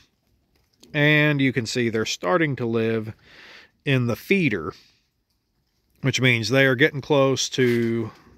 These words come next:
getting ready to come out of there. Cleaning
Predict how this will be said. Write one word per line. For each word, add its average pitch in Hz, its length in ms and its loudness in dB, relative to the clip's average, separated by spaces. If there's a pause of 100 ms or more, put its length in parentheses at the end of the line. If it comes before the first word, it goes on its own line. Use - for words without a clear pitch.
(680)
getting 123 240 -8
ready 107 240 0
to 95 100 -8
come 98 220 -10
out 92 160 -6
of 85 60 -12
there. 87 220 -12 (1120)
Cleaning 175 380 0